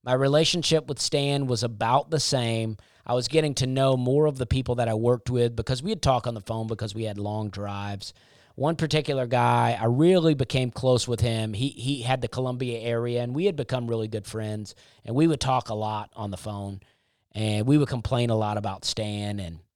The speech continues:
you know, it was a lot of fun. I, I liked him a lot. We, he was from Mississippi, and we, we were good friends,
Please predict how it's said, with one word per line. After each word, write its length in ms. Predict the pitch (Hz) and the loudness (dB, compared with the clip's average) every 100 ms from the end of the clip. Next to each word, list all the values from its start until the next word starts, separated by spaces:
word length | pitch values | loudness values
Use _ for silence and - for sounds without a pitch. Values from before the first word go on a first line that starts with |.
| _ _ | _ _
you 160 | - 117 | -6 -2
know, 120 | 120 | 0
it 40 | |
was 140 | 180 156 | 2 2
a 40 | |
lot 200 | 123 98 | 0 -2
of 80 | - | -8
fun. 260 | - 87 95 | -10 -10 -10
I, 120 | 113 | -2
I 100 | 135 | 2
liked 320 | 143 151 143 | 4 4 2
him 160 | 135 117 | -2 -2
a 60 | |
lot. 340 | 107 98 92 - | -4 -6 -10 -10
We, 160 | 120 | -10
he 220 | 113 113 139 | -8 -6 -4
was 120 | 127 | -4
from 200 | 127 117 | -4 -2
Mississippi, 600 | 127 123 113 117 104 117 | -2 -2 -4 -6 -4 -6
and 100 | 110 | -4
we, 100 | 123 | -4
we 240 | 123 147 | -4 -2
were 120 | 151 | 0
good 220 | 131 113 98 | 0 -2 -4
friends, 380 | 104 98 92 | -10 -10 -10